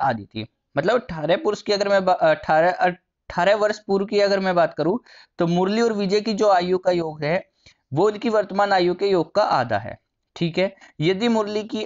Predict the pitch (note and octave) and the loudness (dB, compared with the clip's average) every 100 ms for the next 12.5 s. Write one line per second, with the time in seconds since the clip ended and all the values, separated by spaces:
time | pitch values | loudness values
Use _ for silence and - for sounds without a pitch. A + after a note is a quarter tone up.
0 | - E3+ F3+ G3 F#3+ F3+ F#3 F#3 F#3 E3+ | 0 2 0 -2 -2 -2 -2 0 0 2
1 | E3 E3+ G3 D3 C#3 D3 F#3 F#3 G3 - | 0 -2 -4 -2 -2 -2 -4 -6 -10 -14
2 | _ _ _ _ _ _ _ - G3+ - | _ _ _ _ _ _ _ -2 -2 0
3 | E3+ E3+ F3+ G3 G#3 G3 F3+ F3 F3 D#3 | 0 0 0 -2 0 0 0 0 0 0
4 | D#3+ G3 D3+ A2+ A2+ D3 F#3 G3+ F3+ F#3 | -2 -2 -2 -2 -4 -10 -2 -2 -2 -6
5 | - D#3+ E3+ F#3 F3 F#3+ F3 E3 - E3 | -2 -2 0 -2 -2 -4 -2 -4 -6 -6
6 | D3+ D3 C#3 C#3 C3 E3 G3+ F3 D3+ - | 0 0 -2 -6 -6 -6 -6 -4 -4 -8
7 | - D3 C#3 - - _ - _ _ _ | -10 -10 -10 -16 -18 _ -20 _ _ _
8 | - - - G#3+ A#3+ - G3 G3 G3+ E3+ | -20 -20 -6 0 0 0 -2 2 0 0
9 | B2 - - B2+ F#3 G3 B3 B3 A#3 A#3+ | -6 -8 -10 -2 -2 0 -2 0 0 0
10 | G#3+ - G#3 - G#3 F#3+ F#3+ D#3 D3 - | 0 -2 -6 -4 -2 0 2 0 0 -2
11 | G#3 - F#3 F#3+ F#3+ F#3+ F#3+ F#3+ F#3+ E3+ | -4 -2 -2 -2 -2 -2 -2 -4 -2 -2
12 | E3 C3+ - C#3 | 0 -4 0 -2